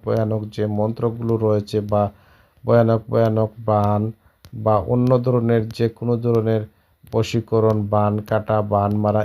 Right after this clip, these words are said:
ইত্যাদি, ইত্যাদি কাজগুলো পেয়ে যাবেন। এই বইয়ের পৃষ্ঠা হচ্ছে ছয়চল্লিশ পৃষ্ঠা, টোটাল পেজ। তো যারা পিডিএফ ফাইল সংগ্রহ করতে চান, অবশ্যই যোগাযোগ করুন স্ক্রিনে দেখানো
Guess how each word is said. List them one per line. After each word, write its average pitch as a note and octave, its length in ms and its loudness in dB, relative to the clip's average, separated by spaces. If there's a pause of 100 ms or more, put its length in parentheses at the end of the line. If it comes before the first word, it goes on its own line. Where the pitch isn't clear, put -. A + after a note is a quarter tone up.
(120)
ইত্যাদি, B2 380 -2
ইত্যাদি G#2+ 300 -4 (140)
কাজগুলো G#2+ 500 -2 (520)
পেয়ে A2 260 2
যাবেন। G#2+ 280 2 (160)
এই A2+ 120 0
বইয়ের A#2 300 2
পৃষ্ঠা A#2+ 360 -6
হচ্ছে A2+ 240 -4 (160)
ছয়চল্লিশ G#2 640 -2
পৃষ্ঠা, A2+ 280 -6 (100)
টোটাল G#2+ 280 -2 (100)
পেজ। A2+ 200 -2 (580)
তো A#2 160 -2
যারা A#2 180 4 (120)
পিডিএফ B2 380 0
ফাইল B2+ 180 0 (100)
সংগ্রহ B2 320 -2
করতে A#2+ 280 -4
চান, A#2+ 180 2 (100)
অবশ্যই A2+ 420 -2
যোগাযোগ A2 360 -2 (100)
করুন B2 240 -4 (160)
স্ক্রিনে G#2 340 -4
দেখানো G2+ 260 -4